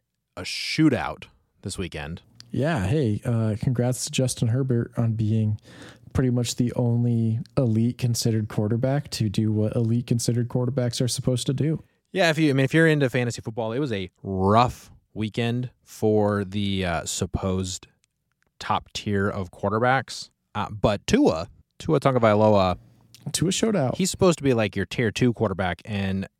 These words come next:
Speaker 1: he put together a very impressive weekend.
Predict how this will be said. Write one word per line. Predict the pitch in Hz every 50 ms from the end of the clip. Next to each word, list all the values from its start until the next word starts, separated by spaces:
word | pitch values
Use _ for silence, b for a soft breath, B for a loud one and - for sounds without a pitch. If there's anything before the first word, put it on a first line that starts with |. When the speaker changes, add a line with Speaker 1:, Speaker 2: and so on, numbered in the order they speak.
| _ _
Speaker 1:
he | - - - 135 139 143 143 135
put | - - 131 113
together | 120 110 110 104 98 101 98 95 92 90 90 - - - -
a | - 127
very | 117 151 202 247 214
impressive | 143 113 - - 92 92 - - 92 82 80 - - - _ _
weekend. | - 95 104 104 - 107 98 95 92 92